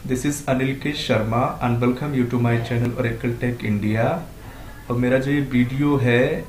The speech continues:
ये Basic Concept of Database का fourth and last video है। और इस video में मैं आपको बताऊंगा कि database system का environment क्या होता है, यानी कि जब आप एक database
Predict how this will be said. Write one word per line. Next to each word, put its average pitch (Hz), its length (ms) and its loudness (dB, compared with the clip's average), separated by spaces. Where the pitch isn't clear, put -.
ये 127 80 2
Basic 139 420 -4
Concept 131 460 -2
of 135 220 -2
Database 117 580 0
का 127 160 2
fourth 160 420 0
and 127 320 0
last 147 400 10
video 113 380 0
है। 151 300 2
और 123 160 -2
इस 165 240 -6
video 123 380 2
में 143 320 -2
मैं 135 200 6
आपको 127 340 4
बताऊंगा 117 540 2
कि 214 160 -4
database 123 600 0
system 120 340 -4
का 165 300 -2
environment 117 680 2
क्या 101 160 2
होता 95 440 0
है, 117 120 4
यानी 127 240 2
कि 143 120 -2
जब 135 300 2
आप 123 280 2
एक 139 300 0
database 123 560 0